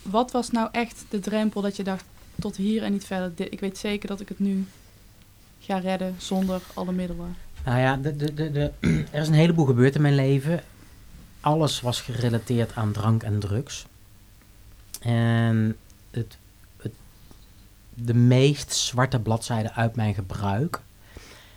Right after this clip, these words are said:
Speaker 2: is geweest, ik was alles kwijt. Het huwelijk was gestrand, mijn kinderen zag ik niet meer, mijn huis was verkocht,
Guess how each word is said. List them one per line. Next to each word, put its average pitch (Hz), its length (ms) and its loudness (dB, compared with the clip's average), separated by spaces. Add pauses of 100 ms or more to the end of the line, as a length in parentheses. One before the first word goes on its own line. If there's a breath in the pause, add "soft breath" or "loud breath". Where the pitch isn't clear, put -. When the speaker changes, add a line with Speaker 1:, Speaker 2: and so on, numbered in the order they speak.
(200 loud breath)
Speaker 2:
is - 240 -2
geweest, 117 640 0 (1500 soft breath)
ik - 120 -6
was 160 140 2
alles 165 200 2
kwijt. 104 320 0 (480)
Het 135 120 0
huwelijk 151 300 8
was 127 120 0
gestrand, 113 440 0 (200)
mijn 120 160 0
kinderen 151 300 8
zag 120 160 4
ik 110 100 -4
niet 110 120 4
meer, 107 260 0 (220)
mijn 113 200 0
huis 135 260 6
was 113 120 -6
verkocht, - 420 -4